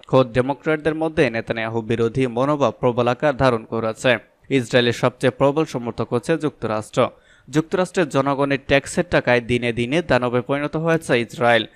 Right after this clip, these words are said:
আর ইসরায়েলকে দানব বানানোর পুরো ক্রেডিট নেতানিয়াহুর। এবার সেই ক্রেডিটের পুরস্কার স্বরূপ মার্কিন কংগ্রেসে নেতানিয়াহুকে ভাষণের জন্য আমন্ত্রণ জানানো হয়েছে। আর সেই আমন্ত্রণকে কেন্দ্র করে বাইডেনের ঘরে আগুন জ্বলছে।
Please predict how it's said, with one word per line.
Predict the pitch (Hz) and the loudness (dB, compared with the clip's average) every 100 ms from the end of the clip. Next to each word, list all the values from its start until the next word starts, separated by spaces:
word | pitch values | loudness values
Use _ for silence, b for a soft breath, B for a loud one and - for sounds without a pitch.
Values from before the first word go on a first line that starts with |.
| B B | B B
আর | 127 | 0
ইসরায়েলকে | 123 110 123 117 156 | 0 2 0 0 -2
দানব | 127 127 143 | 0 0 0
বানানোর | 139 165 170 143 - | -2 -2 -4 -6 -2
পুরো | 120 117 | 0 0
ক্রেডিট | 113 139 135 143 - | 0 -2 -2 -4 -8
নেতানিয়াহুর। | 127 120 120 110 107 110 127 120 113 B B - | -6 -4 -2 -4 -8 -4 0 0 0 B B -2
এবার | 123 123 | 4 4
সেই | 120 - 120 | 4 2 0
ক্রেডিটের | - 139 143 175 160 147 B B _ - | -2 -4 -2 2 2 2 B B _ 2
পুরস্কার | 147 151 - 170 | 4 4 0 -2
স্বরূপ | 196 185 131 | 2 2 2
মার্কিন | 117 117 127 117 | 0 -2 -2 -2
কংগ্রেসে | 120 113 110 - 170 | -4 -2 -4 -2 -2
নেতানিয়াহুকে | 151 135 123 123 127 127 135 135 B B - | -2 -2 -4 -2 -4 0 0 0 B B -4
ভাষণের | 147 147 185 175 170 | 0 2 0 -2 -2
জন্য | 196 143 - | 0 0 0
আমন্ত্রণ | 131 151 - 165 | -2 -4 -6 -4
জানানো | 135 113 107 107 | -4 -4 -6 -8
হয়েছে। | 110 104 - 123 117 113 - 120 | -4 -6 -2 0 2 0 -2 -2
আর | 117 | 0
সেই | 139 117 | 2 2
আমন্ত্রণকে | 120 123 143 143 147 | 2 -2 -6 -4 -2
কেন্দ্র | 131 123 123 | -2 -4 -2
করে | 139 180 | 0 0
বাইডেনের | 147 127 127 123 | 2 0 0 -6
ঘরে | 113 120 | -2 -2
আগুন | - 127 151 156 | -2 -2 -4 -6
জ্বলছে। | 113 110 110 131 120 | -6 -8 -4 2 2